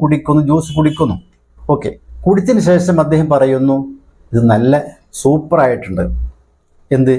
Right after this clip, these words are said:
ജ്യൂസ്? ജ്യൂസ് സൂപ്പറായിട്ടുണ്ട് അദ്ദേഹം പറയുന്നു, നമ്മൾ അഭിനന്ദിക്കുന്നു. അതെങ്ങനെയായിരിക്കും അദ്ദേഹം പറയുക? മാഷാ അല്ലാ അസീർ മുംതാസ്,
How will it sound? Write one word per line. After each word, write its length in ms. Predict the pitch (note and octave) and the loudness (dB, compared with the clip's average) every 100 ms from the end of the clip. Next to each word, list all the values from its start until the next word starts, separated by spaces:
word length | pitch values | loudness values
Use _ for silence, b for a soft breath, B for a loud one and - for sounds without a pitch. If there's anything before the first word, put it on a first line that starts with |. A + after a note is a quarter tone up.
| G#2+ | 0
ജ്യൂസ്? 320 | B2 A#2+ - G2 B2 | 0 0 -4 -8 -2
ജ്യൂസ് 200 | B2 C3 B2 - | 0 0 -4 -2
സൂപ്പറായിട്ടുണ്ട് 640 | C#3 D3+ F3 C#3 C#3 C3+ C3 | -2 2 2 2 2 0 2
അദ്ദേഹം 260 | B2+ C3 C#3 | 0 0 0
പറയുന്നു, 380 | C3+ B2+ E2+ - _ _ | 0 -2 -8 -14 _ _
നമ്മൾ 140 | C3 C#3+ | 0 2
അഭിനന്ദിക്കുന്നു. 580 | C3+ E3 F3+ F3 F3+ F#3+ F3+ _ - | 2 2 2 0 -2 -6 -10 _ -2
അതെങ്ങനെയായിരിക്കും 640 | E3+ E3 F3 G3+ E3+ D#3 C3 | 0 2 2 2 2 2 0
അദ്ദേഹം 240 | C3 B2+ A#2 | 0 0 0
പറയുക? 280 | A2 G#2+ G2 - B B B B _ _ _ - C3+ | 0 0 -2 -8 B B B B _ _ _ -2 2
മാഷാ 440 | E3+ - - C3 B2 | 2 -2 -2 0 0
അല്ലാ 220 | A#2+ A2+ A2 G#2 | 0 0 0 -2
അസീർ 420 | A#2 - E3 D#3+ B2+ | -4 -2 0 2 2
മുംതാസ്, 1200 | B2+ B2 A2 - A2 G#2 G2+ G2+ G2+ G2 F#2+ - | 0 -2 -4 -2 0 0 2 0 2 0 0 -4